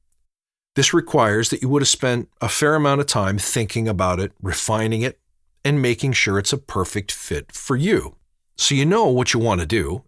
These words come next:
and why you want to do it. You want to make your art. You're determined to make a serious go of it, and you're in this for the long haul. It's a good day, and you feel like you can take on the world.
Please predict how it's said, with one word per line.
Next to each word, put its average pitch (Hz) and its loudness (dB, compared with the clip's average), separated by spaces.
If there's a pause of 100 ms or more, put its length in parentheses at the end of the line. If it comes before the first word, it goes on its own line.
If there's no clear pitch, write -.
and 123 -2
why 131 2
you 113 0
want 95 0
to 98 0
do 117 2
it. 67 -10 (800)
You 95 -2
want 87 -2
to 87 -2
make 85 -4
your 120 -4
art. 139 0 (280)
You're 117 0
determined 127 0
to 113 0
make 110 -2
a 98 0
serious 120 2
go 107 0
of 78 -4
it, 67 -12 (420)
and 95 -4
you're 101 -6 (100)
in 147 2
this 120 2
for - 0
the 131 0
long 78 -2
haul. - -2 (680)
It's - 0
a 151 2
good 139 0
day, 85 -4 (240)
and 147 2
you 165 4
feel 180 0
like 110 0
you 127 -4
can 143 -2
take 104 -2
on 104 0
the 120 0
world. 123 0